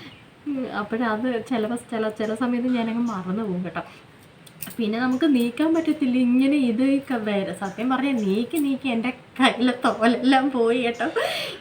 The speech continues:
എന്താ നമ്മൾ ഓരോ വീഡിയോ കാണും, അവരുടെ ഇതിൻ്റെ കമന്റ് ചെയ്യണം. യ്യോ, എന്തൊക്കെയാ സത്യം പറഞ്ഞാൽ ഈ വിരലിൻ്റെ ഓരോ പരിപാടികളെ. നമ്മുടെ ഈ വിരൽ വെച്ചാണല്ലോ നമ്മൾ ടൈപ്പ് ചെയ്യുന്നത്. എനിക്കിപ്പോൾ ആണെങ്കിൽ ചില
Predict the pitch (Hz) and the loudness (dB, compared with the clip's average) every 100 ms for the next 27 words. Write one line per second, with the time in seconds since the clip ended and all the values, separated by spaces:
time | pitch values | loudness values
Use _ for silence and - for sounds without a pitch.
0 | - - 190 196 233 247 240 220 226 247 | -16 -4 0 2 2 2 2 0 2 2
1 | 196 202 220 240 233 226 233 247 247 226 | 2 2 2 2 0 0 2 2 2 2
2 | 240 294 - - 220 196 208 214 233 233 | 0 -2 -8 0 2 4 2 0 2 2
3 | 214 233 233 247 247 226 208 214 233 240 | 2 2 2 0 0 0 0 0 2 2
4 | 226 240 294 - - 392 359 254 226 247 | 2 2 0 -2 -4 4 6 6 4 4
5 | 285 349 - 339 285 202 220 233 233 262 | 4 2 2 0 0 -2 -2 -2 -2 -2
6 | 247 247 208 185 202 233 254 269 269 226 | -2 -2 -2 -2 0 2 2 2 2 0
7 | 208 233 247 214 185 190 214 214 240 254 | 0 -2 -2 -4 -4 -4 -4 -2 -2 0
8 | 247 220 214 262 269 247 220 240 254 285 | -2 -4 -4 -2 -2 -2 -4 -2 0 -2
9 | - 247 240 247 240 220 233 254 - - | -2 -2 0 -2 -4 -4 -2 -4 -6 -18
10 | - 240 214 220 262 220 208 208 277 302 | -6 -2 -2 0 2 0 0 -2 -2 -2
11 | - 240 220 220 226 - 208 | -2 0 0 0 -2 -2 -2